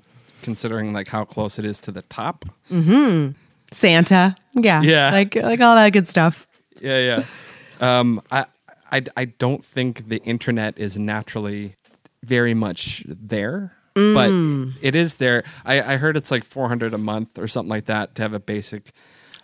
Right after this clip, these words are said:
Speaker 1: And I don't
Speaker 2: Damn.
Speaker 1: even know what kind of connection that is. Like, is it strong? Is it nineties dial-up or whatever? I don't know. But, you know, I think I can have ideas for sure of, like,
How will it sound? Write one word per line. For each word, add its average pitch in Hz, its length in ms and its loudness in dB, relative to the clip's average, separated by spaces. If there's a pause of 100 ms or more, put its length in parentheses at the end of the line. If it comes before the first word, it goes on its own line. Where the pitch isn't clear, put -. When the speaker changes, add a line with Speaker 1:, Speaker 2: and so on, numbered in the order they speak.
(120)
Speaker 1:
And 156 140 2
I 190 120 2
don't 214 100 6
Speaker 2:
Damn. 208 60 6
Speaker 1:
even 190 180 0
know 185 140 4
what 156 340 -2
kind 147 420 -4
of 127 160 -4
connection 135 460 0
that 113 260 -4
is. 110 500 -10 (120)
Like, 113 160 -6
is 113 160 -4
it 110 160 -4
strong? 147 600 -6
Is 113 200 -8
it 104 200 -8 (340)
nineties 117 600 -6
dial-up 127 640 -6
or 117 240 -2
whatever? 127 340 -2
I 120 120 -2
don't 139 120 -4
know. 135 160 -2 (680)
But, 123 340 0 (180)
you 147 120 2
know, 120 300 2
I 123 100 0
think 135 420 -4
I 110 120 -2
can 117 220 -4
have 110 220 -4
ideas 107 680 -6
for 107 140 -8
sure 110 400 2
of, 104 280 -2
like, 101 300 -4